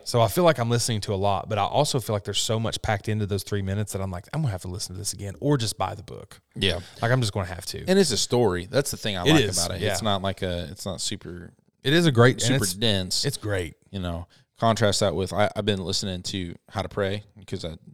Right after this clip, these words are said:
Speaker 2: talked
Speaker 1: Okay.
Speaker 2: about How to Hear God was, like, uh, I think it was the best book I've, I've read this year.
Speaker 1: Man, I still need to read it, dude.
Speaker 2: And, uh, and then How to Pray is right there, like,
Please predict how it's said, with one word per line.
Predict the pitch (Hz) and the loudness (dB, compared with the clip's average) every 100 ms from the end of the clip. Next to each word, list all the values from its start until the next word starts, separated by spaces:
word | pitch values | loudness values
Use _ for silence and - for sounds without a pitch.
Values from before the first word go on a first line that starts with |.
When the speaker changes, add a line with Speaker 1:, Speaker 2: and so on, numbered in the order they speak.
| - | -4
Speaker 2:
talked | 113 123 | -2 2
Speaker 1:
Okay. | 123 | 2
Speaker 2:
about | 90 | 2
How | 104 98 | 2 0
to | |
Hear | 95 95 | 2 0
God | 95 92 92 | 0 0 -2
was, | 85 - - | -4 -6 -4
like, | 98 - _ _ _ _ _ | -6 -6 _ _ _ _ _
uh, | 60 - - | -14 -14 -2
I | 110 | 2
think | 101 95 | 2 0
it | |
was | 92 | -4
the | 98 | 0
best | 98 92 | 2 2
book | - 92 | 0 -2
I've, | 87 90 - | -2 -6 -8
I've | - 92 | -6 0
read | 98 92 | 0 0
this | 92 | -2
year. | 95 98 | -2 -2
Speaker 1:
Man, | 104 113 | 0 -2
I | |
still | 101 117 | -2 0
need | 117 | 2
to | 120 | 4
read | 123 131 | 4 4
it, | 113 | 2
dude. | 101 | 2
Speaker 2:
And, | 101 98 95 | 2 2 2
uh, | 98 92 92 131 - | 4 4 0 -4 -6
and | 101 95 | -2 0
then | 95 90 - _ | 0 -4 -8 _
How | - 120 | -2 0
to | 101 | 2
Pray | - 107 101 98 | 2 4 4 2
is | - 95 | 0 -2
right | 92 92 92 90 | 0 0 0 0
there, | 92 90 87 | -2 0 -2
like, | 87 87 - | -2 -4 -8